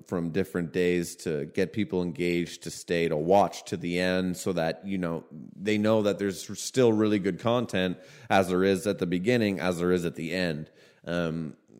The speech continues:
and that's super important too, that, that I've found is just keeping people engaged for a long duration of time. Um, it's super, super important. But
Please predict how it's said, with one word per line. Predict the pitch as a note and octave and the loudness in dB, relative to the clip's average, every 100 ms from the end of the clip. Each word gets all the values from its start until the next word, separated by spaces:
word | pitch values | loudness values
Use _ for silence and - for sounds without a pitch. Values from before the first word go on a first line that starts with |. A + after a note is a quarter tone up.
| G#1+ G#1 | -20 -14
and | D#2+ G#2 | -6 -2
that's | G2+ F#2+ | -2 -2
super | - A2 - | -2 -2 -2
important | F#2 - F#2 E2+ D#2 | -4 -2 -2 -2 -6
too, | - E2+ D2+ | -2 -2 0
that, | F2 D#2+ - | -2 -4 -6
that | F#2 E2+ | -2 0
I've | F2 E2+ | 0 0
found | - E2+ D#2+ D#2 | -4 -4 -4 -6
is | D#2+ | -8
just | E2+ - | -10 -12
keeping | - A2 A#2+ | -12 -8 -6
people | A#2 F#2+ G#2 | -6 -4 -2
engaged | G2+ F2 F#2 G2 F2+ | 0 0 0 0 -4
for | - - F#2 F2 F2 - | -12 -2 0 2 0 -2
a | D#2+ | -2
long | D#2+ F2+ F#2 F2+ | 0 0 0 -2
duration | F2+ F2 E2+ - D#2 | -2 -2 -2 -4 -10
of | D2+ | -10
time. | E2+ D2+ D2 C#2 - _ _ _ - | -8 -6 -6 -10 -18 _ _ _ -8
Um, | C#2 D2 C#2 - - | -6 -6 -8 -12 -10
it's | D#2 - | -10 -8
super, | - G2+ - | -6 -6 -4
super | F2 F#2+ E2+ | -6 -6 -6
important. | D#2+ - E2+ B1+ C#2 - | -6 -2 -2 -4 -8 2
But | A#2+ A#2 - | 2 2 -2